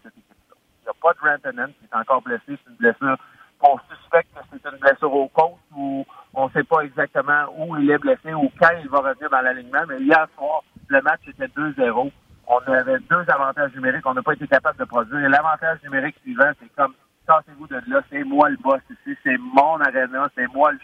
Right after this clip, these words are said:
show. » Nathan McKinnon qui a fait un move extraordinaire en avant de Clefbaum. Il est capable de, de changer l'atmosphère de, dans l'arena, changer le rythme de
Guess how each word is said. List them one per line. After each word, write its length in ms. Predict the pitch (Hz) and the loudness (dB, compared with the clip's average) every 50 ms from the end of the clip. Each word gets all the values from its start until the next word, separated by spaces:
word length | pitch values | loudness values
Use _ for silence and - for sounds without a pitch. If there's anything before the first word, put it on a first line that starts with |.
| - | -10
show. » 160 | - 143 147 - _ _ _ _ _ _ _ | -8 -6 -6 -8 _ _ _ _ _ _ _
Nathan 240 | 285 277 - 330 - | -6 0 0 0 0
McKinnon 580 | 294 277 254 - - 135 131 139 - - - 269 - | 0 -4 -6 -4 -4 -2 0 0 0 0 -2 -8 -2
qui 80 | - - | 0 0
a 60 | 107 | 0
fait 220 | - 147 139 - | 2 0 -2 0
un 300 | - 123 120 117 113 117 | 0 -2 0 0 -2 -4
move 320 | 120 120 127 143 147 131 127 | -6 -4 -2 -2 2 2 2
extraordinaire 840 | 120 - _ _ - - 147 147 147 123 117 - 139 151 147 135 | 0 0 _ _ 2 4 4 4 2 -2 -6 -4 -2 -2 0 0
en 140 | 127 127 123 | -2 -2 0
avant 200 | 123 123 123 127 | 0 0 0 0
de 60 | 127 - _ _ | -2 -2 _ _
Clefbaum. 500 | 139 127 113 - _ 127 131 143 139 139 _ _ _ _ _ _ | -2 -2 -2 0 _ 0 0 0 -2 -6 _ _ _ _ _ _
Il 60 | _ | _
est 60 | _ | _
capable 360 | - 135 - - 156 156 - _ _ | 0 0 2 2 0 -2 -2 _ _
de, 260 | 123 117 - _ 117 | -18 -18 -14 _ -12
de 60 | 110 - - | -12 -12 -2
changer 420 | - 160 151 143 139 131 156 165 160 | 2 2 2 2 2 -4 -8 -10 0
l'atmosphère 640 | 151 - - - _ 139 131 120 _ 151 151 151 147 143 - | 2 2 2 0 _ -10 -12 -10 _ 2 2 2 2 0 -4
de, 80 | 120 110 107 | -12 -16 -4
dans 160 | - 135 147 151 | 0 0 0 2
l'arena, 440 | 156 151 139 131 123 120 127 135 135 - _ _ _ _ _ _ | 0 -2 -2 -4 -8 -10 -10 -14 -14 -14 _ _ _ _ _ _
changer 300 | - 147 147 143 147 165 | 0 0 0 0 -4 -4
le 140 | 156 185 135 | 2 2 2
rythme 360 | 123 113 127 151 165 - _ | 2 2 0 -2 -2 0 _
de 80 | 127 | -4